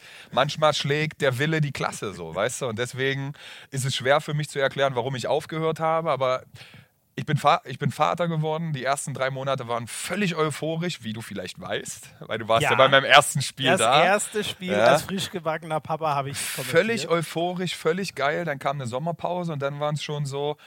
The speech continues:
Speaker 1: Ja, du verlierst ein Spiel, kommst nach Hause und die Welt ist in Ordnung.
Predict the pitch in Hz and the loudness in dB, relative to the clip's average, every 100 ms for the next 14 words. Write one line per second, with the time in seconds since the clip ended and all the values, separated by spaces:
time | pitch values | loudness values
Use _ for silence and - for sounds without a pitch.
0 | - 120 123 131 131 139 - - 160 147 | -4 -2 -2 -4 -4 -4 -8 -8 -6 -4
1 | 143 135 135 135 135 127 120 117 113 92 | -4 -4 -2 -2 -4 -4 -4 -4 -6 -10
2 | - - | -10 -18